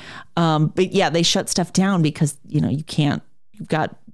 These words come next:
animals here. You can't be like, have people screaming on roller coasters all night. Uh, but previously they did the after hours event in Animal Kingdom. That one I don't know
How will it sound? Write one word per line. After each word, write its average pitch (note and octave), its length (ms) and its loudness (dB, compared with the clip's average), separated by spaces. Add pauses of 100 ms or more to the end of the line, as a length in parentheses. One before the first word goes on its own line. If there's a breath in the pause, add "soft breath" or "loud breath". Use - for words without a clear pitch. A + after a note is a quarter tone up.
(160)
animals D#3 400 2
here. D3 160 2
You C#3+ 140 0
can't D3 260 0
be D3+ 100 2
like, D3 280 0
have D#3 120 0
people D3+ 260 0
screaming D#3 460 0
on C3+ 100 0
roller D3+ 220 2
coasters - 480 -2
all C3 120 0
night. A2+ 300 -2 (600 loud breath)
Uh, F#3+ 180 2
but A#3 200 0
previously D#4+ 580 0
they A3+ 160 2
did F3+ 640 2
the F#3+ 160 2
after F3+ 200 -2
hours F3+ 180 2
event F3 200 2
in E3+ 80 4
Animal E3+ 220 2
Kingdom. F3 380 4
That F#3+ 280 2
one D4 160 2
I D4+ 60 2
don't G#3 480 2
know F#3 360 2